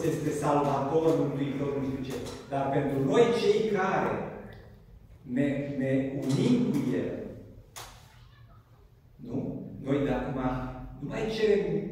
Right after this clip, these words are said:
ca milogii, că și, na, acum dacă tot ai înviat, și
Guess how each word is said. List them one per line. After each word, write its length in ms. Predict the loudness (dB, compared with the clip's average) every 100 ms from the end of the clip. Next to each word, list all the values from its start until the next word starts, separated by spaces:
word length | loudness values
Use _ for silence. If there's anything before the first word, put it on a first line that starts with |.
| -6
ca 100 | -2 -2
milogii, 580 | 0 4 6 6 2 0
că 80 | 0 0 -2
și, 80 | -4 -6 -8
na, 100 | -6 -6
acum 180 | -6 -4 -4
dacă 180 | -4 -4 -2
tot 140 | -2 -2 -4 -4
ai 100 | -2 -2
înviat, 460 | 0 0 0 0 -4 -6
și 100 | -8